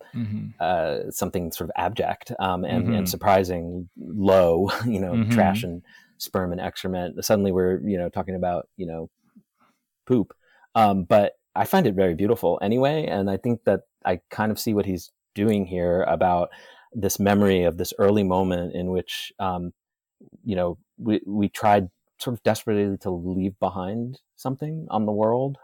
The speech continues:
Speaker 2: um, smeared
Speaker 1: Mm.
Speaker 2: on the landscape, which is smeared as sort of painterly almost. You know, we have
Speaker 1: Right.
Speaker 2: smeared ourselves onto the landscape to, to make of us what we could.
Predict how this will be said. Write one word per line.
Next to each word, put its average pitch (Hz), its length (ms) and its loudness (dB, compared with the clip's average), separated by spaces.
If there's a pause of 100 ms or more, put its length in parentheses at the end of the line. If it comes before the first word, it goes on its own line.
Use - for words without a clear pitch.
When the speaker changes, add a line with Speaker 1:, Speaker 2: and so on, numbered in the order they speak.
(100)
Speaker 2:
um, 190 200 -6
smeared 107 560 2
Speaker 1:
Mm. 95 60 0
Speaker 2:
on 90 100 -2
the 90 80 -2
landscape, 90 640 -4
which - 220 -8
is 92 80 -14
smeared 110 300 0
as 90 200 -4 (760)
sort 104 200 0
of - 120 -6
painterly 143 480 4
almost. 160 520 2
You 110 80 2
know, 98 80 2
we 90 100 0
have 90 80 -8
Speaker 1:
Right. 87 100 -4
Speaker 2:
smeared 101 600 4
ourselves 90 500 4
onto 90 280 0
the 90 120 0
landscape 92 560 -2
to, - 220 -6
to - 140 -8
make 92 280 -4
of 92 120 -2
us 90 260 -8
what - 140 -8
we 90 100 -8
could. 90 440 -2